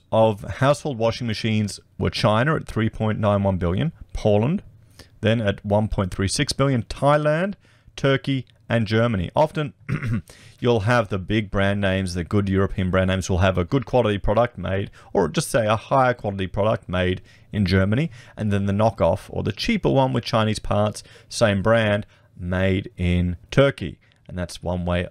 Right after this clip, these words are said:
of them getting it cheaper. So you really have to look at the models. Look at the models to know what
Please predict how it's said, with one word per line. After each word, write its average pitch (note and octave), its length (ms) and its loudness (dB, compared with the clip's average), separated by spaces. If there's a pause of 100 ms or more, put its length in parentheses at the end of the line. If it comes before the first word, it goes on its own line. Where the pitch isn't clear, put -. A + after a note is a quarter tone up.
(100)
of F2+ 140 -6
them F2+ 140 -4
getting E2 180 -2
it D#2+ 100 -6
cheaper. C3+ 460 0
So - 160 -6
you A#2+ 80 0
really D3 240 4
have C3 180 2
to A2+ 80 -2
look A#2+ 380 0 (140)
at A#2 300 -2
the G#2 100 0
models. A2+ 720 -2 (400)
Look A#2+ 180 -2
at B2 60 -4
the - 60 -6
models G#2 380 0
to G2+ 60 -8
know F#2+ 380 0
what F#2+ 160 -4